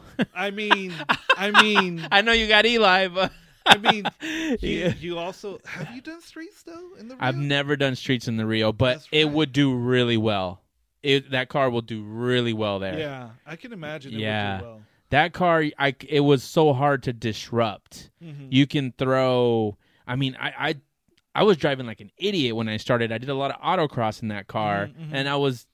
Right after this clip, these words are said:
Speaker 1: you know, even driving like an idiot, I was beating out the Corvettes and the Mustangs that were
Speaker 2: Yeah.
Speaker 1: showing up out there. So that, yeah, that car's very forgiving. You're gonna have a great time.
Speaker 2: Yeah, and it's kind of, like, to, to my roots, 'cause I,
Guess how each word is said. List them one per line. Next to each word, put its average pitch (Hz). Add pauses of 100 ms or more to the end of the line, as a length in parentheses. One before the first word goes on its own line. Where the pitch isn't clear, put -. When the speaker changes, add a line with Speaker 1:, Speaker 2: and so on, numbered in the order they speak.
Speaker 1:
you 143
know, 131
even 160
driving 139
like 131
an 110
idiot, 127
I 117
was 110
beating 110
out 110
the 113
Corvettes 107
and 107
the 104
Mustangs 104
that 101
were 101
Speaker 2:
Yeah. 139
Speaker 1:
showing 107
up 101
out 98
there. 101 (500)
So 135
that, 139
yeah, 156
that 165
car's 151
very 117
forgiving. 104
You're 120
gonna 143
have 101
a 101
great 104
time. 95 (240)
Speaker 2:
Yeah, 160
and 160
it's 185
kind 277
of, 233
like, 165
to, 143
to 143
my 135
roots, 123
'cause 147
I, 160